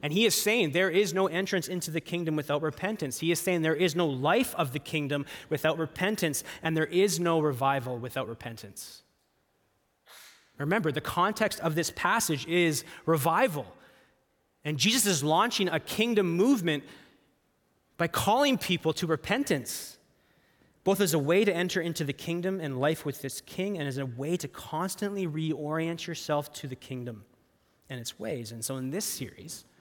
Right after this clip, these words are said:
we're gonna learn to practice repentance as a practice to become kingdom people. And so as we close, here is the this, the this or that moment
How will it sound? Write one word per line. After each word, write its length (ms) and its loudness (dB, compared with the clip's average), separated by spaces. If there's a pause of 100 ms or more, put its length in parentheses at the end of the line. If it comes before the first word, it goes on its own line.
(560)
we're 120 -6
gonna 220 -2
learn 240 -2
to 80 -10
practice 560 -4
repentance 720 -14 (1160)
as 100 -8
a 20 -8
practice 720 -4
to 80 -16
become 440 -6 (460)
kingdom 380 -8
people. 440 -10 (1300)
And 120 -4
so 120 4
as 80 2
we 120 -4
close, 400 0
here 640 0
is 240 -2
the 120 -4
this, 420 -4 (180)
the 220 -4
this 340 -2
or 160 -4
that 260 -2
moment 380 -10